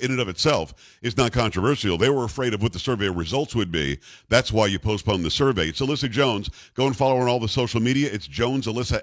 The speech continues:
N. Uh, go and do that. Also follow what she does on campus reform dot org.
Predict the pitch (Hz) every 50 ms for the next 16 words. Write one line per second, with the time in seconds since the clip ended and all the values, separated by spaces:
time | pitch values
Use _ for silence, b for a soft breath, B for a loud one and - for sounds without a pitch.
0 | - - - 127 98 95 113 117 110 B B B B B B 90 92 95 92 110
1 | 117 117 117 110 120 113 113 113 127 143 139 - 131 - - 127 123 123 120 117
2 | - 123 113 117 110 92 110 95 - 120 107 107 90 101 98 82 110 104 101 98
3 | 92 90 110 127 117 87 69